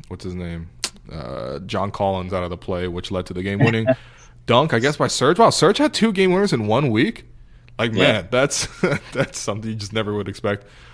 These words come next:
Speaker 1: Um, but even
Speaker 2: All-star push, man. <laughs>
Speaker 1: Yeah, definitely, the all-star push. The man of action stuff, I mean, yeah, we haven't seen any man of action for, uh, for Serge. It's, so it's been unfortunate, but, um,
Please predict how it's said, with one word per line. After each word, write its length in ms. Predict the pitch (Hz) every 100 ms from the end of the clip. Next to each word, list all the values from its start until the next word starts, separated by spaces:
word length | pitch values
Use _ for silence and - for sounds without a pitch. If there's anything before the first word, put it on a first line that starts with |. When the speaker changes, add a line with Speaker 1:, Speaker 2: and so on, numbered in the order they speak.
| - -
Speaker 1:
Um, 500 | 101 202 196 185 170 - - -
but 240 | 117 110
even 200 | 127 139
Speaker 2:
All-star 280 | 151 147 127
push, 260 | - 107 -
man. 280 | 98 110 131
<laughs> 40 | - 147 - 214 214 208 196 -
Speaker 1:
Yeah, 280 | 131 95 101
definitely, 420 | 110 117 - 104
the 120 | 101 101
all-star 380 | 107 110 113
push. 360 | 110 - 98 - - - - -
The 60 | 139
man 200 | 156 190
of 80 |
action 300 | 131 135 131
stuff, 300 | 113 98 90 117
I 60 |
mean, 340 | 104 104 104 92 - - -
yeah, 280 | 107 104 92 87
we 140 | 117
haven't 160 | 135 165
seen 180 | 160 147
any 120 | 139
man 200 | 120 117
of 60 | 107
action 340 | 104 107 113
for, 400 | 104 107 98 92
uh, 280 | 90 87 90 - -
for 120 | -
Serge. 440 | - 98 87 85 -
It's, 220 | - - - - - - - - - -
so 240 | - 87 87
it's 140 | 92
been 140 | - 107
unfortunate, 540 | 98 107 98 98 85 87
but, 280 | 98 95 -
um, 380 | 92 90 87